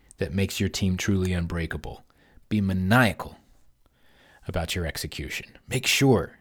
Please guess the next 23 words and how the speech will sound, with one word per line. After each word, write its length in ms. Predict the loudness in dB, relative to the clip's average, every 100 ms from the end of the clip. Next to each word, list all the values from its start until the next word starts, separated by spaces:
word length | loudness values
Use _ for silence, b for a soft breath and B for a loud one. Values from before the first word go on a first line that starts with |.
| _
if 200 | -14 -4
you 80 | -4
say 200 | 0 2
you're 180 | 4
gonna 160 | 2 0
do 180 | 2 0
something, 520 | 2 -2 -2 -4 -6 _ _ _ _ _ -6
frickin' 340 | -4 -4 -6
do 160 | -4 -4
it. 180 | -6 -12 _ _ -20 -20 _ _ -20 _ b b b b b
Make 180 | -2 0
sure 240 | 2 0 2
everybody 500 | 2 2 2 2 2
in 140 | 0 0
your 140 | -2
team 500 | -4 -4 -4 -4 -8 -16 _ _
does 220 | -8 -6 -6
that 240 | -10 -10
too. 320 | -8 -8 -10 _ _ -20 _ _ _ -20 _ _ _ _
Hold 260 | -2 2 4
them 140 | 4
all 180 | 4 2
accountable. 600 | 0 -2 -2 -4 -8 -14